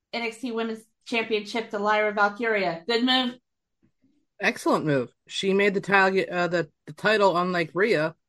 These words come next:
Speaker 2: relevant. Um, Rhea has not made the women's title relevant in a long-ass time. She should be stripped of the title one hundred percent. It needs to be put up into a tournament because right now she's a lazy-ass fucking champion.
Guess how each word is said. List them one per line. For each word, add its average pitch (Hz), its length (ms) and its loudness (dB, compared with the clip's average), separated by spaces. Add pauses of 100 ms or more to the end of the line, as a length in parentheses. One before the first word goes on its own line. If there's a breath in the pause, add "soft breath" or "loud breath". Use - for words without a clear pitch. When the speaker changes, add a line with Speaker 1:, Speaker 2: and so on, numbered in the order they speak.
(160)
Speaker 2:
relevant. 170 520 0 (640)
Um, 160 600 2 (160)
Rhea 190 260 2
has 170 200 -2
not 175 200 -2
made 170 180 -2
the 160 80 -4
women's 165 260 -4
title 156 240 0
relevant 151 640 0
in 147 180 -2
a 143 120 0
long-ass 147 540 0
time. 160 340 4
She 156 180 -4
should 147 180 -6
be - 80 -6
stripped - 320 -4
of 170 60 -2
the 151 80 0
title 143 500 2 (280)
one 156 140 2
hundred 151 180 2
percent. 147 400 -2
It 143 80 -6
needs 143 200 -4
to 131 60 -14
be 135 100 -4
put 147 160 0
up 147 100 -4
into 143 220 -4
a 135 60 -2
tournament 139 380 0
because 135 400 -2 (440 loud breath)
right 220 200 6
now 214 200 8
she's 208 220 0
a 185 60 4
lazy-ass 160 540 2
fucking 151 280 0
champion. 139 540 -6